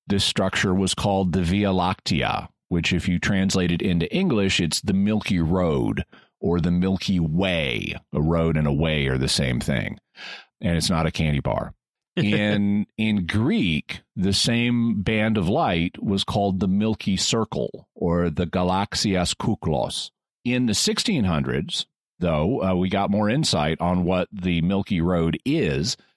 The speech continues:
Speaker 1: Galileo used his telescope to discern that the band of light was actually made of many small distant stars.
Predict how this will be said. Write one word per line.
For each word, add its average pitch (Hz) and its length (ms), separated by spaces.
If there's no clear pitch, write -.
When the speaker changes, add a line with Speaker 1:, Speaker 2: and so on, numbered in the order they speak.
Speaker 1:
Galileo 110 600
used 101 400
his 104 140
telescope 139 680
to 107 160
discern 104 420
that 92 100
the 101 80
band 98 320
of 98 80
light 90 300
was 98 140
actually 107 480
made 92 240
of 87 120
many 98 320
small 92 400
distant 85 380
stars. - 640